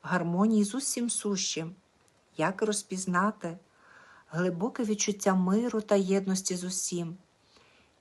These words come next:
Відсутність страху, сумнівів, потреби контролювати. Безумовна любов до себе, людей, життя. Відповідає чакрі Сахасрара,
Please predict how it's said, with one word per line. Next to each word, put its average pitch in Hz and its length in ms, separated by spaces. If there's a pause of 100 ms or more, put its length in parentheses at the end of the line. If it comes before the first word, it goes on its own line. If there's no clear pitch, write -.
Відсутність 220 540
страху, 180 720 (260)
сумнівів, 185 920 (520)
потреби 208 500
контролювати. 185 1120 (880)
Безумовна 208 680
любов 208 380
до 175 160
себе, 175 680 (220)
людей, 180 720 (680)
життя. 170 760 (1120)
Відповідає 208 720
чакрі 202 520
Сахасрара, 160 920